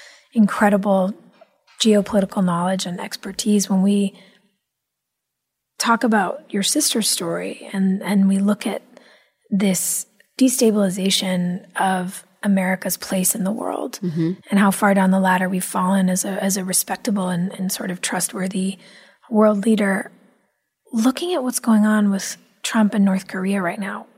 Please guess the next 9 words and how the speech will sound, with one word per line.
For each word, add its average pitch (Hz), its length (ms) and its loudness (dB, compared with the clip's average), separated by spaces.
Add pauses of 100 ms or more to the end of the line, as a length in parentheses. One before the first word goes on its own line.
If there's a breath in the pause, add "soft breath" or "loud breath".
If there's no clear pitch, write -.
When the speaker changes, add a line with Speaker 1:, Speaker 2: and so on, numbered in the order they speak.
Speaker 1:
what, 320 460 0 (1800)
what 370 200 4
do 370 60 4
you 320 280 6
make 262 400 6
of 202 180 -4
all 185 200 -2
of 190 180 -8
this? - 500 -6